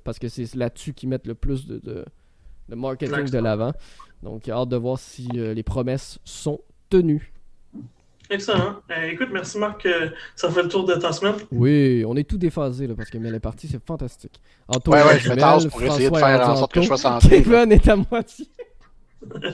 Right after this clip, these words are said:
Speaker 1: Euh, ah
Speaker 2: All right, de
Speaker 3: Bonjour.
Speaker 2: retour. Parfait. Merci. Alors, euh,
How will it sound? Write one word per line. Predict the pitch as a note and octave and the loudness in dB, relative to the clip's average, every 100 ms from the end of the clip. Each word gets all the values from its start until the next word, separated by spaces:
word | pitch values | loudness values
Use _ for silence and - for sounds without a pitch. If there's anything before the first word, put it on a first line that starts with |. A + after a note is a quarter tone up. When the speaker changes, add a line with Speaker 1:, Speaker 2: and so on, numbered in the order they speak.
| - - - - - - D3 B2 A#2 - - | -12 -20 -20 -8 -8 -4 -6 -6 -8 -8 -8
Speaker 1:
Euh, | C3 F3 E3+ D#3 - | -8 -6 -6 -6 0
ah | A#3 F#3+ - - - | 0 0 -4 -14 -6
Speaker 2:
All | F#3 | 2
right, | F#3+ F3+ | 2 4
de | |
Speaker 3:
Bonjour. | - A3 A#3 | 4 4 6
Speaker 2:
retour. | A3+ G#3 F3+ E3 C#3 - - | 6 6 4 0 -6 -18 -12
Parfait. | F3+ D3+ F3 E3+ - - B2 | -10 -4 -4 -4 -10 -20 -6
Merci. | - F#3 - F#3 D3+ - - - - - | -4 -4 -4 -4 -6 -10 -20 -20 -18 0
Alors, | A#3 A3 | 4 6
euh, | G3+ G3+ | 6 6